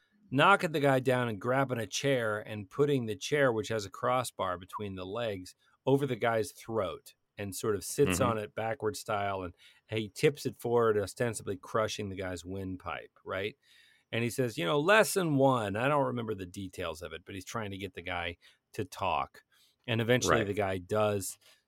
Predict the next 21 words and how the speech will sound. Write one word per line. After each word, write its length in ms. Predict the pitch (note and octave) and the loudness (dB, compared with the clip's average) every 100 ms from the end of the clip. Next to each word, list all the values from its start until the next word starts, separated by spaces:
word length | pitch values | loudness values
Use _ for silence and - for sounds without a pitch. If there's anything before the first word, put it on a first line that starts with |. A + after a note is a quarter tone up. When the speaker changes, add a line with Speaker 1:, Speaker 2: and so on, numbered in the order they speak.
| _ | _
Speaker 1:
He 120 | C3 | -2
says 300 | - A#2 G#2 | 2 0 0
something 300 | A#2 G#2 G2+ | -4 -4 -4
like, 200 | F#2+ G2 | -6 -2
"I 160 | D#3 G#3+ | 2 4
don't 140 | G#3+ | 4
know." 340 | G#3 G#3 F#3+ E3 | 2 2 2 2
And 80 | C#3 | 2
he's 100 | B2 | 2
like, 160 | C#3 | 0
"Oh, 240 | A3 D4+ A#3+ | 0 0 0
see, 180 | - C#4 | 0 0
that's 220 | D4+ B3 | 2 0
great. 360 | G3+ B3+ D4 A3 | -2 0 2 2
You're 200 | C3+ D3+ | 2 4
already 320 | D#3+ E3 E3 | 4 2 0
learning 380 | E3 F3+ F#3 F#3+ | 0 0 0 0
English." 640 | A3+ G3+ A2+ F2 D#2+ - - | -2 0 0 0 -2 -8 -10
And 360 | A#2+ A#2+ A2+ A2 - _ _ _ _ | -6 -4 -4 -8 -14 _ _ _ _
it's, 380 | - C3+ C#3+ - - | 0 0 0 -4 -4
um, 520 | B2+ A#2+ A2+ G2+ | -2 0 -2 -4